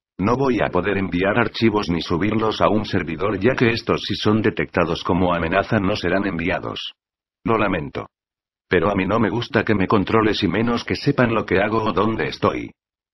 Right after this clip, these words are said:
Es sentido común. Me molesta esta ley por el simple hecho de ser controlado y espiado sin tu consentimiento.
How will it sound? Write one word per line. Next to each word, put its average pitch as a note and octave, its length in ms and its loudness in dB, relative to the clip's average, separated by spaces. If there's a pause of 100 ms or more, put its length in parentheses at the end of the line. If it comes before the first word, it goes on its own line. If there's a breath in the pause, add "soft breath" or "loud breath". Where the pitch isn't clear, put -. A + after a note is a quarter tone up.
Es G#2 160 0
sentido A2 440 0
común. G2 360 -2 (520)
Me F2+ 160 2
molesta A2 420 4
esta D#2 260 2
ley F#2+ 160 -2
por D2 200 -2
el D2 100 -2
simple D#2+ 420 -2
hecho G2 220 -2
de D#2+ 80 -4
ser B2 240 2
controlado F#2 560 2
y G#2 80 -2
espiado G2+ 440 2
sin G#2 200 0
tu G#2+ 120 0
consentimiento. F#2+ 920 0